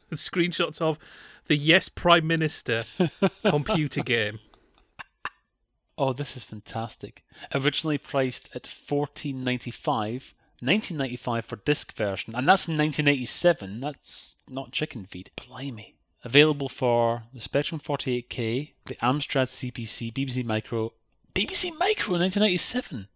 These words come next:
Speaker 2: and Commodore sixty-four. Blimey. And there's Jim Hacker's desk with a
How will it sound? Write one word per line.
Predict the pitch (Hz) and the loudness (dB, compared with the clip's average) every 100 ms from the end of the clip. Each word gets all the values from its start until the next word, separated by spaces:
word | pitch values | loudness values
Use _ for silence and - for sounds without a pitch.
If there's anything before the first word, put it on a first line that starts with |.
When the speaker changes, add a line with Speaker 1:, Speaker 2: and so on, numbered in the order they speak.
| _ _ _ - | _ _ _ 0
Speaker 2:
and | 147 147 | 4 4
Commodore | - 143 139 | 4 2 0
sixty-four. | 156 - - 185 113 - - - - - - - | -2 -4 -4 0 0 -2 -12 -18 -14 -14 -16 -8
Blimey. | 127 117 190 196 104 - - - - - _ - | 0 6 6 6 2 -4 -14 -20 -18 -20 _ -2
And | 143 143 | -2 4
there's | 147 175 196 | 8 8 6
Jim | - 156 | -2 -4
Hacker's | 131 131 127 - | -4 -4 -6 -6
desk | 117 107 170 - - - _ _ _ _ | -2 -2 -2 -10 -16 -20 _ _ _ _
with | 135 - - | 0 0 -4
a | 104 | -10